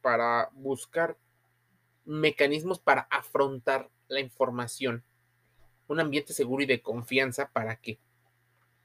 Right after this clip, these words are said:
muchas personas puedan entender lo que está pasando. Tal vez eres tú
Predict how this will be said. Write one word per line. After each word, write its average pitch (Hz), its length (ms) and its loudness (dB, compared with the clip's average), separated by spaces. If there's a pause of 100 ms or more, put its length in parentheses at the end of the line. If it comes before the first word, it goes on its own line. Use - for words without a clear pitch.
(180)
muchas 127 300 -8
personas 127 480 -6 (360)
puedan 143 320 8 (120)
entender 120 680 -4
lo 123 200 -4
que 123 80 -10
está 117 220 -8
pasando. 120 440 -8 (920)
Tal 302 200 4
vez 330 380 -2 (120)
eres 220 300 6
tú 214 320 0